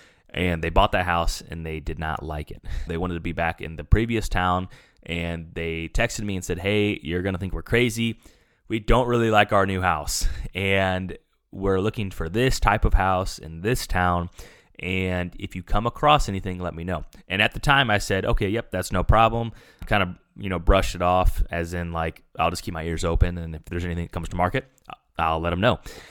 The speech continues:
And it just so happened to be that the house, the t-, type of house they were looking for was literally where I lived previously to where I'm at right here this second.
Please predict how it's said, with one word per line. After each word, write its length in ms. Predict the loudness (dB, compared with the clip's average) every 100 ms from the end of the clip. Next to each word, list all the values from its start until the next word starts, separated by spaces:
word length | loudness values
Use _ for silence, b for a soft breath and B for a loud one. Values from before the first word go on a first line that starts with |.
| B B B B B B B _ -8 0
And 320 | 2 2 2
it 100 | 0
just 140 | 2
so 100 | 4
happened 240 | 4 2 2
to 40 |
be 140 | 0 0
that 200 | -2 -2
the 60 |
house, 300 | 0 0 0 -12 _ _ -8
the 100 | -2
t-, 100 | 0 B B
type 300 | 6 4 4
of 100 | 2
house 280 | 2 0 -2
they 120 | 0
were 140 | 0
looking 260 | -2 -6 -8
for 180 | -6 -4
was 200 | -4 -4
literally 400 | -2 -2 -4 -6 -10 -12 -20 _ _ _ _ -6
where 240 | 2 4
I 80 | 4
lived 320 | 2 0 -4 -12 _ _ _ _
previously 500 | 4 6 4 -2 -6 -6
to 100 | -2
where 160 | -2
I'm 120 | -2
at 160 | -4 -8 -2
right 240 | -2 0
here 240 | -4 -4 -4
this 140 | -4
second. 340 | -2 -2 -4